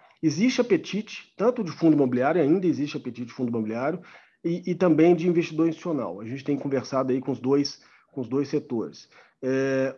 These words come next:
mas o, o, o, o que que a gente vê, né? Realmente o cap, te-, o spread teve uma pequena contração, né?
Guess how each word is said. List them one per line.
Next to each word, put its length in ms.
mas 280
o, 60
o, 760
o, 120
o 40
que 100
que 80
a 40
gente 240
vê, 360
né? 400
Realmente 460
o 60
cap, 460
te-, 220
o 180
spread 500
teve 180
uma 140
pequena 480
contração, 720
né? 220